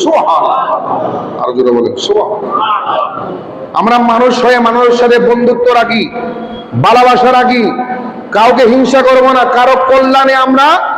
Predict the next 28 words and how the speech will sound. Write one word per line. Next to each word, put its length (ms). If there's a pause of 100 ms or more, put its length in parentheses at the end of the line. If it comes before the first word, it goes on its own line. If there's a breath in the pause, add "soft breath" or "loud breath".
(260)
হিংসা 380
করব 180 (100)
না, 60 (140)
কারো 140 (100)
উন্নতিতে 420
আমরা 120 (100)
হিংসা 340
করব 160 (140)
না। 80 (480 loud breath)
এই 80 (100)
একটা 220 (100)
জিনিস 180 (100)
যদি 200
আমরা 160 (160)
মনে 220
রাখতে 320
পারি, 220 (460)
জান্নাত 360 (100)
আপনার 340
জন্য 140 (100)
নিশ্চিত। 440 (920)
সুবহানাল্লাহ। 800 (640)
মুসলিম 260 (100)
শরীফের 360
হাদিস, 280 (1120)
বুখারী 340
শরীফের 320
হাদিস 180